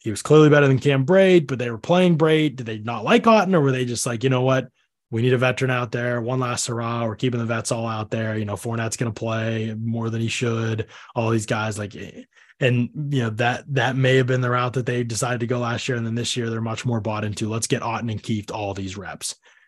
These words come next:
And if that's the case, then maybe this is a later pick and that they use it for a tight end. And we haven't heard anything, I think, about them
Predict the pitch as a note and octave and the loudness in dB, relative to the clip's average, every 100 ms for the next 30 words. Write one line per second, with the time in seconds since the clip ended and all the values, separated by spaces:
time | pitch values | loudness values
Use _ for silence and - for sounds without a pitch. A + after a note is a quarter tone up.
0 | - D3+ D3+ F#3+ D3+ D3 D3+ C#3 C3+ C3 | 0 4 6 4 4 2 4 4 2 -2
1 | B2+ B2+ B2 B2 A2+ A#2+ G#2+ G#2+ G#2+ G#2 | -2 -2 -2 -2 -2 -4 -6 -6 -6 -6
2 | G#2 G#2+ G#2 A#2 G2+ G2 G#2+ F#2+ F#2+ _ | -6 -10 -8 -8 -8 -8 -8 -8 -14 _
3 | _ - A#2+ G#2+ G#2+ G#2 G2+ G#2 G2 A2 | _ -8 -6 -2 -2 -2 -4 -6 -6 -6
4 | G2+ G#2+ G2+ G2 G2 F#2 G2 F#2 A#2+ C3 | -4 -6 -6 -6 -8 -10 -10 -8 -2 2
5 | C#3 - - C3 B2+ C3 B2 B2 A2+ B2+ | 2 0 0 2 2 0 0 -4 -6 -6
6 | A2 A2+ A2 G#2+ | -4 -4 -2 -4